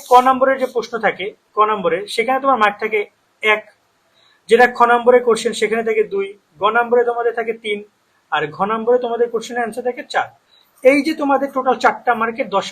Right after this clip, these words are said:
মার্কের একটা কম-, আহ, মানে পুরো ক্যালকুলেশনটা হয়। এখন এই জায়গায় যদি তুমি ক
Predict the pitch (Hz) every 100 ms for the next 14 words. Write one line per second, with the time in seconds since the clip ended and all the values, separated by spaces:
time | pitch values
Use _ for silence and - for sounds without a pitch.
0 | 226 226 226 208 226 220 190 190 - 185
1 | 180 175 165 _ _ _ - 247 247 220
2 | 214 214 208 185 175 156 - _ 175 190
3 | 214 233 277 220 185 - _ _ _ -
4 | 208 262 269 285